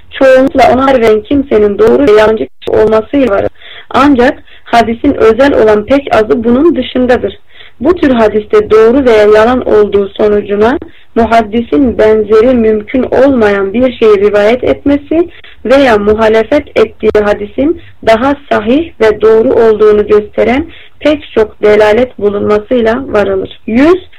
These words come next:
Hazreti Peygamber kendisinden rivayet edilen hadis ile İsrailoğullarından yapılan rivayeti birbirinden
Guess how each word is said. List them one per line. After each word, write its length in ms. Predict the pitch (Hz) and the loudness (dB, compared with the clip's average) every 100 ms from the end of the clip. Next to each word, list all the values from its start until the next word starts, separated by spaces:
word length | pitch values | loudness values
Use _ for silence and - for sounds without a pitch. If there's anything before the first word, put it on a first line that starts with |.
| - | -12
Hazreti 360 | - 269 339 339 | -4 0 0 0
Peygamber 680 | 320 269 262 240 233 349 - - - - | 0 2 0 2 2 0 -8 -20 -20 -2
kendisinden 760 | 233 233 247 247 254 294 285 | 0 2 0 -2 0 2 0
rivayet 460 | 226 226 240 294 247 | 0 2 0 0 -2
edilen 320 | 208 214 214 | 0 0 0
hadis 340 | 208 233 320 - | -2 -4 -6 -2
ile 300 | 214 214 285 | 2 2 0
İsrailoğullarından 1300 | 233 - 233 233 285 262 233 220 220 214 208 214 208 | -6 -4 0 2 2 2 4 4 4 2 2 2 2
yapılan 480 | 214 214 233 233 208 | 0 -2 -2 -2 0
rivayeti 540 | 214 220 220 214 233 | 0 2 0 -2 -4
birbirinden 640 | 240 220 214 214 226 330 | -4 0 0 2 0 -2